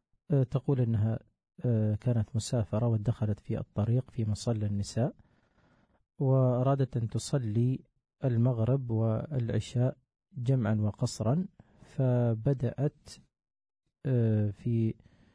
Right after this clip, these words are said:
أه، نعم، كان أخطأت في النية، بدأت بنية العشاء،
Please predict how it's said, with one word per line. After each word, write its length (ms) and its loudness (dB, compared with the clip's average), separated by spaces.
أه، 800 0
نعم، 260 0
كان 260 -2
أخطأت 520 -4
في 120 -8
النية، 400 0
بدأت 280 -2
بنية 440 -2
العشاء، 480 -4